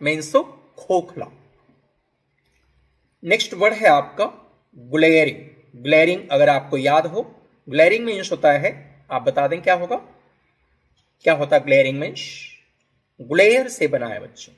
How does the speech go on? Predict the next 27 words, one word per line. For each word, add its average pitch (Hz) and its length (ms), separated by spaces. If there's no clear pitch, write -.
Glaring 151 300
means 170 220
होता 180 200
है - 260
जो 226 240
चीज 233 540
अस्पष्ट - 720
हो 135 40
बिल्कुल, - 360
वो 139 120
glaring 147 400
है, - 380
या 185 160
फिर 233 180
जो 214 360
चमकता 147 460
हुआ, 143 420
जो 147 460
चकाचौंध 196 520
उत्पन्न 151 320
करने 139 240
वाला 131 200
होता 135 240
है, - 380
वो 165 120
भी 160 140
glaring 123 460